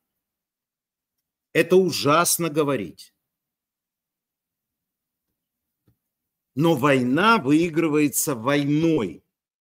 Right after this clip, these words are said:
И даже склонение Путина к переговорам, а, э, сегодня Портников, э, в анализе, он как бы,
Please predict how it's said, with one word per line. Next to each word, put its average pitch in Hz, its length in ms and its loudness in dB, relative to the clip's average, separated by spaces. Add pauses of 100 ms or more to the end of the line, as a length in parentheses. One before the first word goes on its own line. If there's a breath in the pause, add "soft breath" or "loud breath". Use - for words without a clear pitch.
(420)
И 190 120 0
даже 190 420 -4
склонение 160 840 -4
Путина 110 520 -8
к - 60 -20
переговорам, 120 840 -2
а, 92 360 -6 (600)
э, 113 240 0
сегодня 113 480 -4
Портников, 147 960 -4
э, 117 40 -4
в 95 840 -4
анализе, 123 840 -2
он 120 300 -4
как 110 340 -6
бы, 107 540 -2